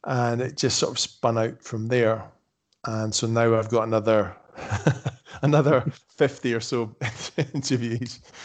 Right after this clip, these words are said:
with people who made just the first film. Whereas with Tremors, I was speaking to fifty people over four or five films.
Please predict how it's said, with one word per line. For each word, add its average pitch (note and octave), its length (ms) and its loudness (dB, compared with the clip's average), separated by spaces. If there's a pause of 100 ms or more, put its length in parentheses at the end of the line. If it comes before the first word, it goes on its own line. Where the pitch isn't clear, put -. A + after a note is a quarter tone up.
(280)
with - 180 -2
people B2 300 2
who B2 100 6
made A#2+ 320 0 (400)
just C#3 320 2
the B2 80 -6
first A#2+ 320 0
film. G#2+ 360 -4 (460)
Whereas A#2 420 -4
with A#2+ 120 -6
Tremors, B2+ 400 2
I A2+ 80 0
was A2 320 -8 (100)
speaking - 440 -12
to A2+ 80 -14
fifty B2 300 -4
people A2+ 520 -6 (240)
over A2+ 420 -2 (680)
four A2+ 180 0
or G2+ 60 -2
five C#3+ 320 4
films. G#2 540 -6